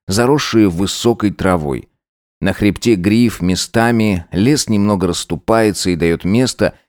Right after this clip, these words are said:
небольшим голым площадкам, усыпанным хвоей и пустыми шишками. Нужно было около двух часов постоянного утомительного подъёма, чтобы вновь достичь границы леса. Здесь лес расступается всё больше и больше,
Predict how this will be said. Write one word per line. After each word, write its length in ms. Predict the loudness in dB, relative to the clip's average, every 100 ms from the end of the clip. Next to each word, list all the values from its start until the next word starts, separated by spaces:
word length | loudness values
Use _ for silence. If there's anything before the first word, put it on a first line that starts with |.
| -2
небольшим 840 | 0 2 2 0 0 0 2 0
голым 360 | 2 4 2
площадкам, 840 | 2 0 0 0 0 0 -4 -6 -6
усыпанным 640 | -4 -2 -2 -4 -6 -8
хвоей 680 | -6 -4 2 4 4 2 -2 _ _
и 340 | 2 2 0 _
пустыми 580 | -4 -2 -4 -4 -2 -2
шишками. 720 | -2 -2 -2 -4 -8 -10 -12 _ _ _ _ _ -2
Нужно 340 | 0 2 2
было 240 | 4 4
около 320 | 4 2 0 0
двух 300 | -2 -4 -2
часов 520 | -4 0 0 0 -2
постоянного 840 | -6 -4 -2 0 2 0 -2 -4
утомительного 840 | -6 -4 -2 0 0 -2 -4 -4 -4
подъёма, 600 | -4 -4 0 2 2 0
чтобы 340 | -2 -2 -2
вновь 380 | -2 0 2 2
достичь 540 | 0 -2 -2 -2 -2
границы 560 | -2 -2 -2 -4 -4 -2
леса. 480 | 0 -2 -4 -12 -18 _ _ _ _ _ -6
Здесь 560 | 0 2 2 0 -6 _ 0
лес 320 | 2 2 2
расступается 720 | -2 0 0 2 2 2 -2
всё 180 | -2 -2
больше 400 | 0 0 0 0
и 40 |
больше, 600 | 2 2 2 2 0 -2